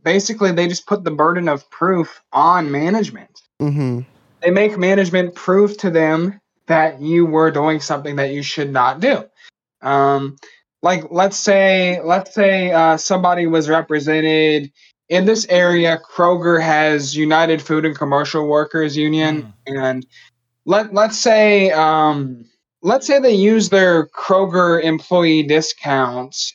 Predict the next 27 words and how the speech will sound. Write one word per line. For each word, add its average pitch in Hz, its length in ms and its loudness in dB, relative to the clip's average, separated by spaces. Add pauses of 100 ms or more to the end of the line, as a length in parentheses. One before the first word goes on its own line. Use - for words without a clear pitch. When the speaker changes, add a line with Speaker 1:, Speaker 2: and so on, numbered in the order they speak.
Speaker 1:
and 135 640 -2 (840)
help 180 420 0
somebody 156 720 0
to 147 120 -12
purchase 143 600 -2 (360)
food, 143 500 0
um, 117 880 -6 (1300)
like, 160 180 2
like 170 240 2
if 156 140 -4
covid 175 440 0
was 151 180 0
going 139 240 2
on, 120 260 -2
let, 165 180 -2
let's 180 160 0
say 190 120 2
they 180 120 2
Speaker 3:
Sure. 165 120 2
Speaker 1:
use 170 140 -4
their 165 160 -4
employee 180 400 -2
discount 156 640 -2
to 165 80 -6
go 165 240 2
in 165 140 -2
there 156 460 2